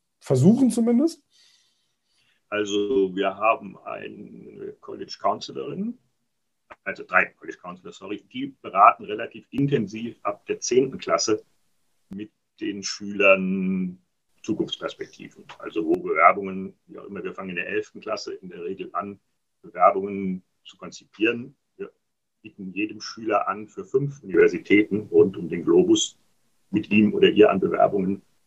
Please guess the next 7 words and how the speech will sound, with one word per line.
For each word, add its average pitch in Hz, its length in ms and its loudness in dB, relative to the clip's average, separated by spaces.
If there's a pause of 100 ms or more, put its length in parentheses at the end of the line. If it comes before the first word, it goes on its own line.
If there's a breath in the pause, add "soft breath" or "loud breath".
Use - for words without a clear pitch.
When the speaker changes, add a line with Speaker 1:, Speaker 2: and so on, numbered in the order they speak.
(380)
Speaker 2:
zu - 160 -14
arbeiten. 117 520 -2 (1700)
Das - 140 4
habe 120 140 10
ich 113 80 4
eben 104 160 6
sozusagen, 85 580 6